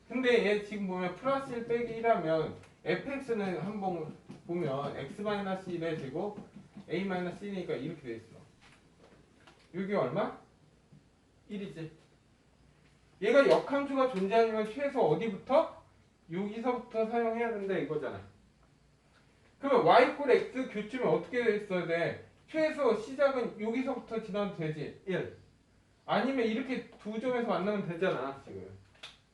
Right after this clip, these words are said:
그러면 뭐, 어쨌든 교점에 대해서니까 이꼴 시켜.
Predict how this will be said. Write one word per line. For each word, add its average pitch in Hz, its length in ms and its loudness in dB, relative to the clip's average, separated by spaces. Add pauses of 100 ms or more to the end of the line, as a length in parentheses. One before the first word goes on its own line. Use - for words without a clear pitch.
(600)
그러면 269 240 2
뭐, 190 260 0 (160)
어쨌든 175 680 0 (280)
교점에 269 600 0
대해서니까 196 560 0
이꼴 220 340 -2
시켜. 185 680 0